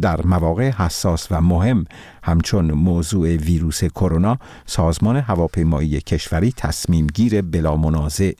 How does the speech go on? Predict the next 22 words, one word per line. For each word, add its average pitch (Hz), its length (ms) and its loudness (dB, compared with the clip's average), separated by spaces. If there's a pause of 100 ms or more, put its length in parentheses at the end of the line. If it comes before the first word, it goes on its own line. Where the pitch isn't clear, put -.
نیست. - 580 -2 (1120)
در 92 140 2
همین 104 200 2
حال، 123 160 0
شیرین 95 480 0
عبادی، 92 680 0
فعال - 380 0
حقوق 85 500 0
بشر 98 460 0
و 85 140 0
برندهٔ 87 640 0
جایزهٔ 82 460 0
صلح 85 300 0
نوبل، 90 340 2
با 110 160 0
انتشار 104 460 0
یادداشتی 95 680 0
از 80 200 0
مقام‌های 92 480 0
قضایی 95 460 0
ایران 92 300 2
خواست - 400 -2